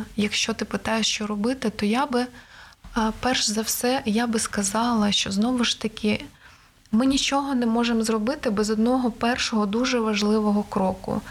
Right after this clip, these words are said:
Оце саме така усвідомленість, е,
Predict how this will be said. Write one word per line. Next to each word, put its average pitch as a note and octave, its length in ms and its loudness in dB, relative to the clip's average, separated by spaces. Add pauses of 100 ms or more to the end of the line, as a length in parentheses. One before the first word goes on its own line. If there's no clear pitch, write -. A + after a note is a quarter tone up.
(280)
Оце G#3+ 280 0
саме C4 380 0
така A3+ 460 -2 (600)
усвідомленість, C#4 840 2 (560)
е, G#3 200 2